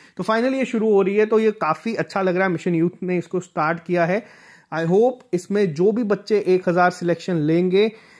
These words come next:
उसमें मैक्सिमम लोग केएएस या आईएएस बने। आप लोग सिलेक्ट होंगे, आप लोग आगे एग्जाम्पल सेट करेंगे, और इसी तरीके से चीज़ें जो है, वो इम्प्रूव होती जाएंगी जेएंडके में। अब लेकिन एक रिक्वेस्ट यहाँ पे जाते-जाते मैं फिर से करूँगा, जो भी फास्ट ट्रैक रिक्रूटमेंट अभी चल रही है जेके एसएसबी के द्वारा,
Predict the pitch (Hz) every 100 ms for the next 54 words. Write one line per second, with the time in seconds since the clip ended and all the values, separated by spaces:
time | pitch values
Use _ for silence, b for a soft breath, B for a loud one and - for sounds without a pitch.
0 | B B 185 - 208 214 160 165 165 -
1 | 214 214 170 175 180 - _ 190 196 202
2 | 214 202 196 - 147 156 170 160 143 147
3 | 135 151 175 208 202 202 196 196 190 190
4 | 196 147 160 180 - 143 170 196 165 165
5 | 170 180 175 170 170 160 160 175 196 b
6 | b b _ _ 180 208 202 b b b
7 | 226 226 240 247 226 233 247 202 196 202
8 | 190 208 208 220 - _ - 160 170 165
9 | 147 143 131 143 160 127 120 110 120 117
10 | 143 170 214 214 175 185 185 190 185 175
11 | 156 170 156 143 151 143 151 147 151 -
12 | 156 151 151 190 165 151 160 175 170 175
13 | 165 185 226 202 185 170 175 165 175 160
14 | 160 160 151 147 151 160 151 143 151 147
15 | 143 151 151 135 127 185